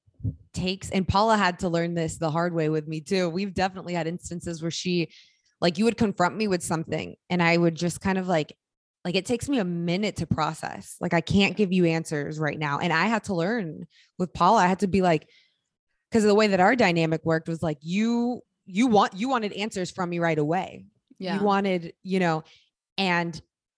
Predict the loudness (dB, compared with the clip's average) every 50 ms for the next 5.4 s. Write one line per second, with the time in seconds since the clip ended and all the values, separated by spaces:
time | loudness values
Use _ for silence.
0 | _ _ _ _ _ _ _ -8 -8 -8 -8 _ _ -20 -20 -20 -16 -18 -18 _
1 | _ _ -20 -8 0 4 4 6 6 6 4 4 4 4 4 4 4 4 4 4
2 | 4 2 2 2 2 2 4 4 4 4 4 2 0 0 -2 0 0 0 0 0
3 | _ -6 -6 -6 -6 _ _ _ -6 -2 0 0 2 2 2 2 0 0 -2 -4
4 | -4 -4 -4 -4 -4 -4 -4 -6 -4 -6 -4 -2 0 0 0 0 0 -2 -2 -2
5 | -2 -2 -2 -4 -4 -4 -6 -8